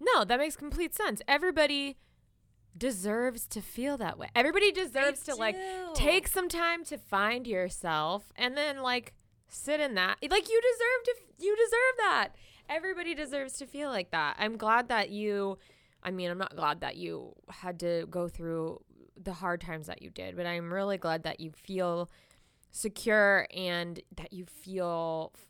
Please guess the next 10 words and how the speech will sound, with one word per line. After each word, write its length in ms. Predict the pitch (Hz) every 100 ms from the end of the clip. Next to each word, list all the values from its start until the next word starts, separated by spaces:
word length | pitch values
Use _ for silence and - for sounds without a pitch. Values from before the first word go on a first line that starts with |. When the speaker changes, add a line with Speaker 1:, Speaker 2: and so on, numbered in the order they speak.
| _ -
Speaker 1:
like, 380 | 151 170 - -
authentically 720 | 170 - 185 175 175 - 175 156
you 420 | 160 147 139 135 - _ _ _
in 140 | 170
a 20 |
Speaker 2:
Mm-hmm. 80 | 160
Speaker 1:
chair 580 | - 156 - - 73 185 _ _ _ -
with 160 | 170
your 100 | 165
voice 640 | 156 160 - 165 - -